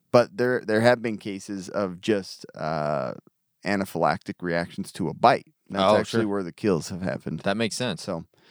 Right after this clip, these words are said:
Speaker 1: if they learn how to, their saliva has a bacteria, sometimes a virus in it. That's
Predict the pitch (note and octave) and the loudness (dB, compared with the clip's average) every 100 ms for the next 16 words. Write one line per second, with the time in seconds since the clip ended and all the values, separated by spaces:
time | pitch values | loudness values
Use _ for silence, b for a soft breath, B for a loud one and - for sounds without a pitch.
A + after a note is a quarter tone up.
0 | b b b A2 G#2 G#2+ G#2+ G2+ G#2 F#2 | b b b -4 -2 -4 -4 -4 -4 -4
1 | F#2 E2 C2 - _ _ _ - G2 F2 | -4 -6 -8 -14 _ _ _ -2 0 0
2 | - F#2 D#2+ F#2 F2 F#2+ E2+ E2 E2+ - | -4 -4 0 0 -2 -4 -6 -4 -4 -4
3 | - G2+ F#2 E2+ D#2+ - - _ - - | -2 0 2 2 0 -4 -12 _ -4 0
4 | A2+ A2+ F#2+ E2+ D#2 D#2 D#2 D2 - F2+ | 4 4 2 -4 0 2 2 -2 -4 -4
5 | C2 C#3 D3 | 2 4 2